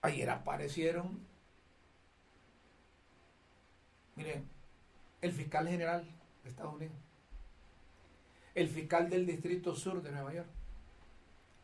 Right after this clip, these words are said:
la administradora de la dea, son tres personalidades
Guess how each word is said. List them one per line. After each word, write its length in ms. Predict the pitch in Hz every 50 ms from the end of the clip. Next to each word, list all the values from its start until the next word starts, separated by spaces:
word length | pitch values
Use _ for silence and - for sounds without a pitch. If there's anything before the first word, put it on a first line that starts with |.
| - - - - - - - - -
la 140 | 156 160
administradora 840 | 160 165 175 175 170 170 156 - 175 165 160 160 175 185 202 202 202
de 100 | 180 175
la 160 | 165 156 151
dea, 380 | 160 190 214 208 - - - - - - - -
son 400 | - - 147 143 143 143 143 -
tres 240 | 175 139 117 -
personalidades 1400 | - - - 180 180 180 175 - - 208 196 196 202 196 196 202 208 208 202 180 175 175 190 208 214 202 - - -